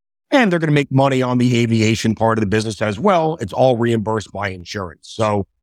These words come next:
like, it is a, it's a juicy margin business. Obviously, aviation is probably gonna bring down margins a little bit, but it'll increase revenues. And like Shay said, they are growing this year at about a hundred and fifty percent year over year.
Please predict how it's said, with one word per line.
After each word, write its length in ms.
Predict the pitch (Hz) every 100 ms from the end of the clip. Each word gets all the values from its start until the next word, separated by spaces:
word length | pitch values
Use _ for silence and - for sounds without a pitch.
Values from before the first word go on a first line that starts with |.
| _ _
like, 220 | - 101 -
it 160 | 131
is 160 | 131 117
a, 280 | 120 117 113 -
it's 180 | 117 120
a 220 | 107 85
juicy 640 | - 107 117 143 123 143
margin 540 | 120 110 113 113 117 104
business. 640 | 104 117 139 135 131 - _ _ _ -
Obviously, 460 | 131 131 131 131 120
aviation 500 | 123 120 120 117 120
is 60 | 101
probably 340 | - 120 117
gonna 160 | 117 107
bring 300 | 104 117 110
down 220 | 110 110
margins 500 | 110 113 107 107 101
a 60 |
little 360 | 101 101 113 156
bit, 220 | 190 190 -
but 120 | 117
it'll 160 | 110 104
increase 520 | 127 117 - 117 107
revenues. 720 | 85 98 123 147 160 160 - - _ _ -
And 180 | 110 110
like 160 | 113
Shay 240 | - 120 110
said, 300 | 127 120 110
they 100 | 107
are 180 | 110 113
growing 340 | 120 120 113
this 200 | 110 -
year 120 | 117
at 60 | 110
about 140 | 104
a 60 | 95
hundred 260 | 120 117
and 80 | 107
fifty 300 | - 113 -
percent 440 | - 107 117 110 101
year 180 | 113
over 160 | 110 107
year. 380 | 101 120 170